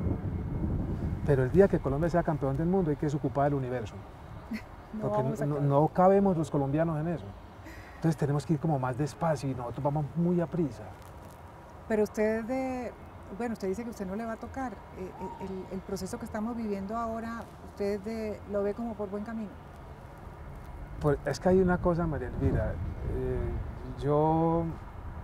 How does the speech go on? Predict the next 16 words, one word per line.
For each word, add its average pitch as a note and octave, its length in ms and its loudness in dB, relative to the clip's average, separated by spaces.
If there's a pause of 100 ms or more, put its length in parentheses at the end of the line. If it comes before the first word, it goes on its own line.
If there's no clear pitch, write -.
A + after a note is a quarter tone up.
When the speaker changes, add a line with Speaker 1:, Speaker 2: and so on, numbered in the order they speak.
(960)
Speaker 1:
en D3 100 2
alguna D#3 300 6
ocasión, D3 520 4 (1400)
alguien D3+ 280 8
me C#3 100 2
hacía B2+ 180 2
un C#3 100 2
análisis C#3 640 2 (120)
personal A#2+ 500 0
en, C3 120 0 (840)
ahora C3 300 4
en C3 80 0
Europa A#2 400 0 (720)
y C#3+ 120 2
me C3 60 4
hablaba, C#3 520 8